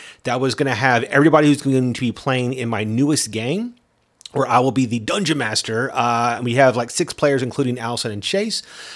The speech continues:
But unfortunately, two of them got called away, uh, for work purposes. So we only had four people. Um, and then I decided maybe I'll just do, like, a, a tutorial, um, teaching you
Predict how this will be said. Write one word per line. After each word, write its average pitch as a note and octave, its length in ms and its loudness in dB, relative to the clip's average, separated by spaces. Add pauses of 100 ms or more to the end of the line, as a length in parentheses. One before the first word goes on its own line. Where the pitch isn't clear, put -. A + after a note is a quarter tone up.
(140)
But A3+ 360 2
unfortunately, E3 640 0
two G#3 340 2
of F#3 80 6
them D#3+ 200 2
got A#2+ 180 2
called C#3 340 0
away, A#2+ 720 2
uh, G#2 220 0
for A#2 160 -4
work G#2 340 2
purposes. G#2 520 -6
So B2 100 -6
we B2 80 -2
only C#3 160 -2
had A#2 240 -2
four - 400 0
people. A2+ 500 -4 (580)
Um, A#2+ 580 2
and C3 200 2
then C#3+ 180 8
I C3+ 80 2
decided E3 400 6
maybe C4+ 280 4
I'll F#3+ 120 6
just E3 180 0
do, F#3+ 100 2
like, D3+ 300 6
a, C#3 560 2
a B2+ 140 -2
tutorial, E3+ 1000 4
um, C3 220 0
teaching C#3 380 -2
you B2+ 300 0